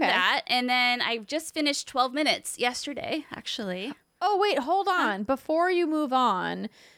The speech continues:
Speaker 2: Victor Hensley
Speaker 1: Oh.
Speaker 2: wrote in and says, "They're back. Balance is officially restored. My question for this week,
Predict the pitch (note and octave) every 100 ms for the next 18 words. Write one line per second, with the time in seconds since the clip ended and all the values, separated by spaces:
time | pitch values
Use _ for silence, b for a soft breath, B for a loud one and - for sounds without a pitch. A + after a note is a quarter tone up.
0 | b G3 C#4+ - F#4+ F4 - - D#4+ D#4+
1 | D4 G#3+ F#3 E3+ E3+ F3+ C#3+ G#3 A3 B3
2 | C#4+ - B3 G#3 F3+ F3+ - G#3+ G#3 A3
3 | G3 G3+ G#3+ F#4+ G#4+ F#4+ G#4+ G4 G#3+ B3+
4 | G#3+ D#4 E4+ F#4 D4 A#3 G3+ - D#4+ -
5 | E4+ D#4+ D#4+ - D#4 A#3+ F#3+ G3 A#3 A#3+
6 | D#4 E4 F4 D#4+ D4 D4 - B3 F3 -